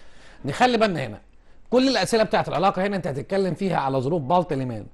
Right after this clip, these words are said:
نقول أهو، احتكار محمد علي سياسة الواردات أغلق السوق المصري، محمد علي قفل البلد، حيث كان محمد علي يفضل الصادرات ويقول أن الدولة القوية تزيد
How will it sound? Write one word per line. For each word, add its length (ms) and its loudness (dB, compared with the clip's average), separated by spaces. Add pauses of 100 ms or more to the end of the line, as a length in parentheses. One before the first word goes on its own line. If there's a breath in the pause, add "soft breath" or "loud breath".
(200)
نقول 220 0
أهو، 200 2 (140)
احتكار 500 0
محمد 440 -4
علي 200 -2
سياسة 300 -6
الواردات 580 0
أغلق 340 0
السوق 360 -4
المصري، 540 -4
محمد 320 -4
علي 180 0
قفل 200 -2
البلد، 320 -6 (720 soft breath)
حيث 240 -4
كان 280 0
محمد 360 -2
علي 200 0
يفضل 380 -2
الصادرات 600 0
ويقول 280 -2
أن 180 -4
الدولة 260 0
القوية 300 -2
تزيد 260 -6